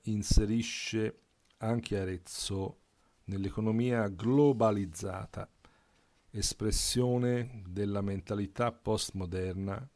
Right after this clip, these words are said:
in cui vive già da tempo l'impero statunitense, ora evolutosi in sacro protestante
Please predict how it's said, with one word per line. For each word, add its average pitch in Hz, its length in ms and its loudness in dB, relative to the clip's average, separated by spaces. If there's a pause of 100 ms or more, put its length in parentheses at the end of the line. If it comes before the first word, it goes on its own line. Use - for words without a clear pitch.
(440)
in 98 240 -4
cui 117 280 0
vive 101 500 0
già 95 220 -2
da 98 180 -4
tempo 101 560 -4
l'impero 92 720 -4
statunitense, 92 1300 -6 (1080)
ora 113 240 4
evolutosi 113 760 2
in 101 120 0
sacro 107 840 2
protestante 101 1400 0